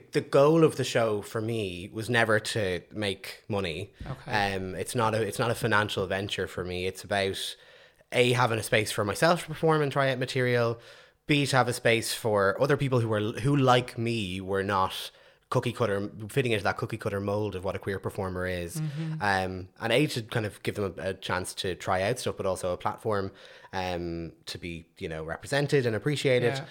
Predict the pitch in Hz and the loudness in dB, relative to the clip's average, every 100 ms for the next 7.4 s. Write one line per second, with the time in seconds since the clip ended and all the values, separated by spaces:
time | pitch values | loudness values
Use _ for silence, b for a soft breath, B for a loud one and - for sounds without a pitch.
0 | B B 117 123 120 120 113 139 147 139 | B B 0 2 2 0 0 0 4 4
1 | 156 139 113 110 131 120 110 101 98 107 | 6 6 4 2 4 6 6 4 0 -2
2 | 95 - - 127 123 107 107 104 - 117 | -2 -4 0 2 2 -4 -4 -6 -4 -4
3 | - - 90 85 82 92 90 87 - 101 | -4 -8 -6 -6 -6 -4 -4 -4 -4 -2
4 | 87 - - b b b - 123 127 120 | -2 -4 -14 b b b -4 -2 0 0
5 | 120 120 - 123 113 107 - 110 101 73 | 0 -2 2 4 4 2 -2 -2 -2 -6
6 | 98 131 120 110 107 139 131 95 98 95 | -8 -2 0 2 2 0 4 2 2 0
7 | 101 107 104 117 | 0 0 -2 0